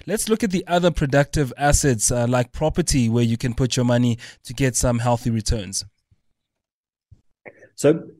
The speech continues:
Speaker 2: um, i-, if we, if we look at, uh, things outside of the stock market, we, we, we're starting to look at, uh, assets that are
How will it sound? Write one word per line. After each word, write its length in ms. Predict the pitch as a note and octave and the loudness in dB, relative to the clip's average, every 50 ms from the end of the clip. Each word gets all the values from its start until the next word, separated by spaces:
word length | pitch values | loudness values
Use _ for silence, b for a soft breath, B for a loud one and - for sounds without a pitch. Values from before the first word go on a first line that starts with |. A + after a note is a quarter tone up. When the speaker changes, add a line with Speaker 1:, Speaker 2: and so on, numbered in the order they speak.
| _ _ - | _ _ -2
Speaker 2:
um, 180 | D3+ C#3 C#3+ | -2 -2 -2
i-, 160 | D3 - - - | -4 -8 -12 -2
if 360 | - F3+ E3+ E3+ F3 D#3+ - D#3+ | 0 0 0 0 -2 -2 2 2
we, 180 | F3 E3+ E3+ F3+ | 0 0 2 -2
if 140 | - - | -2 0
we 120 | D3+ D#3 C#3+ | 0 0 0
look 160 | E3 F3+ - | -2 -2 -4
at, 240 | G3+ - - - - | -6 -6 -6 -10 -4
uh, 260 | E3+ D3+ C#3 C#3 D3 - - C#3+ D#3+ F3+ D#3+ | -2 0 0 0 -2 -4 -6 -12 -16 -16 -4
things 260 | - F3+ G3 E3+ - - | -2 0 0 0 0 -2
outside 460 | C#3+ D#3+ D#3+ D#3+ - - F3 D#3+ C#3 | -4 -4 -4 -4 -2 0 0 0 0
of 100 | B2+ A#2 | 0 -4
the 60 | B2 | -4
stock 300 | - - D3 C3+ - - | -4 -2 -2 -4 -2 -6
market, 380 | A#2+ A2+ A2+ A2+ - E3+ E3+ A#2+ | -8 -8 -8 -8 -10 -10 -6 -6
we, 140 | C3+ C#3+ C#3 | -6 -6 -4
we, 200 | B2 C3+ D3 - | -4 -4 -4 -4
we're 120 | B2 C3 B2 | -6 -6 -6
starting 380 | - - D3 D#3 E3+ F#3 F3 F3+ | -4 -2 0 0 0 0 -2 -2
to 140 | - E3 C#3+ | -2 0 0
look 200 | C3+ C3+ C3 D3+ | 0 0 0 -4
at, 220 | C#3 - - - - | -6 -6 -12 -12 -8
uh, 60 | C3+ | -6
assets 680 | B2 A#2+ A#2+ B2 - C3+ - - - D#3 D3 D3+ - | -4 -4 -4 -4 -6 -10 -12 -4 -4 -4 -4 -4 -4
that 200 | - C3+ C3 B2+ | -2 -2 -2 -2
are 560 | - - C#3 C3 C3 B2+ B2+ B2+ B2 B2+ B | -2 -2 -2 0 2 2 2 0 0 -2 B